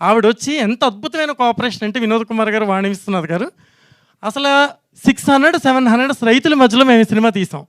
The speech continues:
ఆ రైతులంతా రియల్ ఫార్మర్స్, ఎవరైతే రాజధానికి భూములు ఇచ్చారో ఆ లేడీస్ అంతా వచ్చి యాక్ట్ చేసేవారు. వాళ్ళు మార్నింగ్ ఇంట్లో పని చేసుకోవాలి, మొత్తం పాడి ఉంటుంది వాళ్ళకి, పంటలు ఉంటాయి అవన్నీ చూసుకోవాలి,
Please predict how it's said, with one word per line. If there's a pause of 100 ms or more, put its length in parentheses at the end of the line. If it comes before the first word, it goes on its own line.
(400)
ఆ
రైతులంతా (240)
రియల్
ఫార్మర్స్, (340)
ఎవరైతే
రాజధానికి
భూములు
ఇచ్చారో (280)
ఆ
లేడీస్
అంతా
వచ్చి
యాక్ట్
చేసేవారు. (320)
వాళ్ళు
మార్నింగ్
ఇంట్లో
పని
చేసుకోవాలి, (340)
మొత్తం
పాడి
ఉంటుంది
వాళ్ళకి,
పంటలు
ఉంటాయి
అవన్నీ
చూసుకోవాలి,